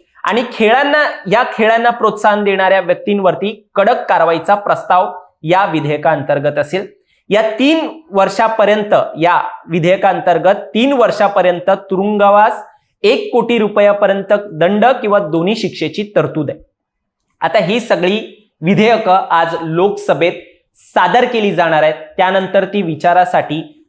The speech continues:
संसदेच्या संयुक्त समितीकडे पाठवली जाणार आहेत. या समितीचा अहवाल आल्यानंतरच या विधेयकांवरती अंतिम निर्णय होईल. पण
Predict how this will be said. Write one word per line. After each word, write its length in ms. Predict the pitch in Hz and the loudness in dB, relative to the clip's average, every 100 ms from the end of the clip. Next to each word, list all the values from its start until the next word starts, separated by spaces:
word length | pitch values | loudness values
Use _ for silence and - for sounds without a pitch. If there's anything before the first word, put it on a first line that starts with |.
| _ - | _ -2
संसदेच्या 760 | 208 208 233 214 214 220 226 | 0 0 0 2 0 2 0
संयुक्त 540 | 226 180 170 180 165 202 | 0 -2 -2 -4 -4 -6
समितीकडे 720 | 202 - 175 190 208 214 208 | -2 -2 -2 -6 -4 -2 0
पाठवली 460 | 185 151 160 165 | -2 -2 -4 -4
जाणार 320 | 143 139 139 | -2 -2 0
आहेत. 140 | 135 135 - _ _ - | 0 -2 -8 _ _ -2
या 180 | 180 208 | 0 2
समितीचा 540 | 214 202 190 202 208 196 | 2 0 0 -2 0 0
अहवाल 380 | 190 170 190 220 | 2 2 4 2
आल्यानंतरच 1000 | 220 160 160 180 170 165 202 208 202 202 - 151 | 2 0 2 2 0 0 2 2 2 -2 -10 -2
या 160 | 170 | 0
विधेयकांवरती 1200 | 226 147 139 165 165 160 160 147 143 151 185 - - | 0 -2 -2 0 0 0 0 -2 -2 -4 -8 -10 -8
अंतिम 500 | 180 180 170 233 233 | -4 -4 -4 -2 0
निर्णय 340 | 202 139 139 139 | 0 0 -2 -2
होईल. 140 | 139 123 - _ _ _ - | -4 -6 -8 _ _ _ -2
पण 120 | 269 | 0